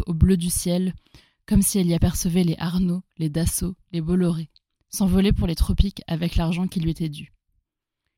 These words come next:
Voilà un échantillon du génie de Julia Deck, dont je vous encourage à découvrir l'œuvre de toute urgence.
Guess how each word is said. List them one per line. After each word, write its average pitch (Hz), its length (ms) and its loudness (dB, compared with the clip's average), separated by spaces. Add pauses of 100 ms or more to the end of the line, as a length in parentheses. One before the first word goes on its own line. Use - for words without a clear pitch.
(240)
Voilà 196 300 0
un 170 160 -2
échantillon 175 480 -2
du 156 260 -8
génie 165 360 -4
de 156 180 -2
Julia 160 320 -4
Deck, 180 260 -6 (480)
dont 240 180 2
je 247 80 4
vous 185 200 0
encourage 165 420 -2
à 175 80 0
découvrir 190 460 2
l'œuvre 170 340 -2
de - 80 -8
toute - 220 -16
urgence. - 560 -12